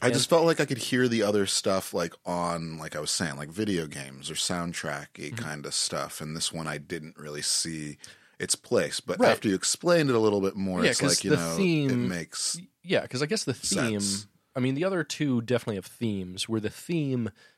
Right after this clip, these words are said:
Speaker 2: to Pikes like this is there is no theme,
Speaker 1: Mm-hmm.
Speaker 2: which is a theme in itself, but, like, I guess definitely a more heady kind of avant-garde type of way to explore music. And, you know, especially for, you know, someone who enjoys, like,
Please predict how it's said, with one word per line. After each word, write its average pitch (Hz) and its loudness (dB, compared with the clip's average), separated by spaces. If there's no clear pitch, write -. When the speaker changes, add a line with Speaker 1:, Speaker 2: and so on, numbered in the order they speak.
Speaker 2:
to 110 -4
Pikes - -4
like 98 -4
this 123 4
is 107 -4
there 104 -2
is 110 0
no - -12
theme, - -20
Speaker 1:
Mm-hmm. 78 -6
Speaker 2:
which 123 2
is 220 0
a 240 2
theme 165 0
in 131 0
itself, 123 4
but, - -2
like, 104 -4
I 120 -4
guess 113 -2
definitely 107 -4
a 101 -4
more 98 -4
heady 113 4
kind 104 -2
of 98 -2
avant-garde 101 -2
type 104 -6
of 101 -10
way 98 0
to 92 -8
explore 90 -6
music. 95 -14
And, 143 -2
you 185 -2
know, 101 -4
especially 135 -2
for, 107 -4
you 147 0
know, 90 -6
someone 131 0
who 117 0
enjoys, 110 0
like, 95 -6